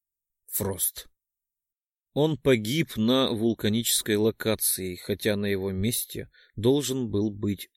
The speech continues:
Ролдон". "Дай догадаюсь, ты остался вместо него?" Ролдон медленно кивнул. "Эй, Шой, смотри, что происходит!" позвал Перк.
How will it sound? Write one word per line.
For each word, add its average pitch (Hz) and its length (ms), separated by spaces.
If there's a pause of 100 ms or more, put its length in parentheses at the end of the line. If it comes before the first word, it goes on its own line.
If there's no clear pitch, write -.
Ролдон". 101 580 (1700)
"Дай 127 520
догадаюсь, 107 960 (340)
ты 113 100
остался 110 560
вместо 104 420
него?" 95 380 (960)
Ролдон 131 600
медленно 101 420
кивнул. 95 540 (1080)
"Эй, 104 340
Шой, 117 360 (320)
смотри, 113 400
что 110 160
происходит!" 104 640 (460)
позвал 139 400
Перк. - 480